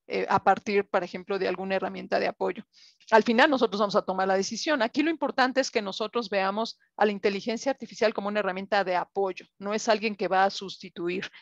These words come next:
y ahorita lo vamos a ver en alguno de los casos. La logística, implantación de sistemas de reconocimiento de objetos en almacenes y optimización de rutas. El hecho de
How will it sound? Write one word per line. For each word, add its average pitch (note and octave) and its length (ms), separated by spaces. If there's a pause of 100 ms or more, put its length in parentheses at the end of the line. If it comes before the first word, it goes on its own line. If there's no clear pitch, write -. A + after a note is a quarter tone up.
y F#3 60
ahorita G3 220
lo G3 60
vamos G3 200
a F3 60
ver F3 100
en F3 140
alguno F3 320
de E3 100
los F3 200
casos. - 460 (380)
La G#3+ 140
logística, D4 680 (280)
implantación G#3+ 640
de C4 80
sistemas A#3+ 420
de A3 80
reconocimiento G3+ 760
de G#3+ 60
objetos A3 480
en F3 140
almacenes F#3+ 580 (300)
y F#3+ 60
optimización F#3+ 760
de F#3 80
rutas. E3+ 480
El F#3 100
hecho F#3+ 220
de G3 240